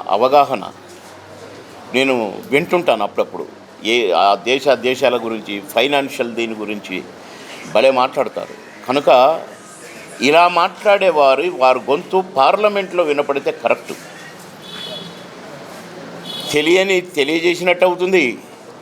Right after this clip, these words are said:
తెలియజేసినవి ఇంప్లిమెంట్ చేయటానికి ఏ దేశం పోయినా, ఏ దేశ ప్రెసిడెంట్ దగ్గరికి పోయినా, కేఏ పాల్ గారు అనేసరికి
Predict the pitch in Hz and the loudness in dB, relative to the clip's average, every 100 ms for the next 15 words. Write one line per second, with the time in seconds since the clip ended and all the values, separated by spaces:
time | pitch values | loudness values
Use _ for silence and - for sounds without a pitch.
0 | - - - - - 143 175 208 202 202 | -20 -20 -20 -18 -2 0 4 4 4 4
1 | 196 190 185 180 185 180 185 233 208 - | 4 2 0 -2 -2 0 0 -4 -6 -4
2 | 139 160 202 214 208 185 185 175 165 156 | -4 -2 0 0 0 -4 -2 0 2 4
3 | 139 147 180 - - - - - 120 156 | 2 0 -4 -6 -10 -20 -20 0 2 4
4 | 160 190 214 202 175 160 151 170 160 135 | 2 2 2 2 2 4 4 2 2 0
5 | 151 160 165 165 151 139 156 151 139 139 | 0 -2 -2 -6 -8 -8 -4 0 2 2
6 | 131 120 117 143 131 120 151 147 127 123 | 0 0 0 -2 0 0 2 4 4 4
7 | 117 - - - - - - 113 110 131 | 4 2 -8 -20 -18 -8 -2 -2 0 -2
8 | 151 165 139 156 | -2 -2 -2 -4